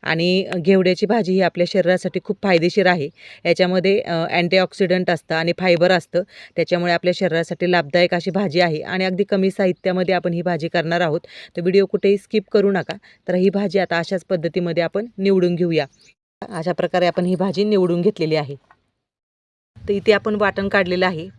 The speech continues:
पुदिना घेतलेला आहे, हिरव्या मिरच्या, लसूण आणि थोडासा बारीक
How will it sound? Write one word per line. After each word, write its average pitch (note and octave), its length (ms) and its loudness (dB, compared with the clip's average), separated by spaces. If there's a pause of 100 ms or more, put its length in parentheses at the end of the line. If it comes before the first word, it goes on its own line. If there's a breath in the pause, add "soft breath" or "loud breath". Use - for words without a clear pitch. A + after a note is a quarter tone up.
पुदिना G3 320 2
घेतलेला F3+ 400 0
आहे, E3 220 -6 (320 soft breath)
हिरव्या F3+ 280 0
मिरच्या, F3 400 -4
लसूण F#3 360 -2
आणि E3 280 -4
थोडासा F#3 360 0
बारीक F3 280 2